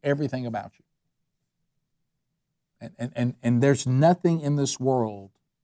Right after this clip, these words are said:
that draws me quite like you do. And for those of you that maybe haven't gotten there, and, or maybe you're like me, you're in the process of getting there, uh, and of course some of you have already further down the road on that,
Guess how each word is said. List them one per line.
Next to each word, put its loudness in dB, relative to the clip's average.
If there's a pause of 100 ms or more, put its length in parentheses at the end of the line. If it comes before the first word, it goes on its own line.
(360)
that -4
draws 4
me -4
quite -4
like -4
you -6
do. -20 (1500)
And -6
for 0
those 6
of 4
you 4
that 0
maybe -2
haven't -2
gotten -4
there, -2
and, -10 (220)
or -10
maybe -4
you're 0 (500)
like -2
me, 2
you're -2
in -2
the -8
process -2
of -4
getting -4
there, -6 (800)
uh, -20 (180)
and -16
of -18
course -12
some -4
of -4
you -2
have -4
already 2
further -2
down -2
the -4
road -2
on -2
that, -2